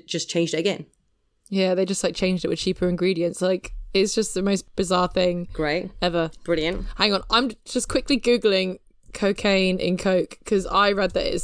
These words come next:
Speaker 2: didn't
Speaker 1: I think you're right, it
Speaker 2: ever
Speaker 1: is a myth.
Speaker 2: happen.
Speaker 1: It did have something, it, though. It had, like, a really light form of heroin or something in it, didn't it? I'm sure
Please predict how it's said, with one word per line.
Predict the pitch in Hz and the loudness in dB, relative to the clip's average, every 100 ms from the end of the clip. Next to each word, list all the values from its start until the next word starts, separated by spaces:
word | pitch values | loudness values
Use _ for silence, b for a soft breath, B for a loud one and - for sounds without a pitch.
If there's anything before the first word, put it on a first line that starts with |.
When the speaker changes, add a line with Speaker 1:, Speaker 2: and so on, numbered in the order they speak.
| - | -2
Speaker 2:
didn't | 190 180 - - | -2 -2 -8 0
Speaker 1:
I | 233 | 2
think | 302 | 4
you're | 262 247 | 4 4
right, | 214 190 | 6 6
it | 185 | 6
Speaker 2:
ever | |
Speaker 1:
is | 190 | 4
a | 175 | 4
myth. | 170 175 | 2 2
Speaker 2:
happen. | 170 - - - | -2 -6 -10 2
Speaker 1:
It | 311 269 | 2 4
did | 415 415 | 2 2
have | 427 | -2
something, | - 370 403 269 208 202 | 2 4 4 4 2 2
it, | 220 190 | 0 0
though. | 226 196 196 | 2 4 2
It | 196 | 2
had, | 254 | 2
like, | 269 277 | 2 0
a | |
really | 262 254 | 0 2
light | 233 226 | 2 2
form | 233 | 0
of | 226 | 2
heroin | 254 262 175 175 | 4 4 2 0
or | |
something | 170 196 214 | 0 2 4
in | 220 | 4
it, | 220 | 4
didn't | 220 240 | 2 0
it? | 330 - _ _ | 0 -2 _ _
I'm | 226 | -4
sure | 233 311 311 | 0 2 2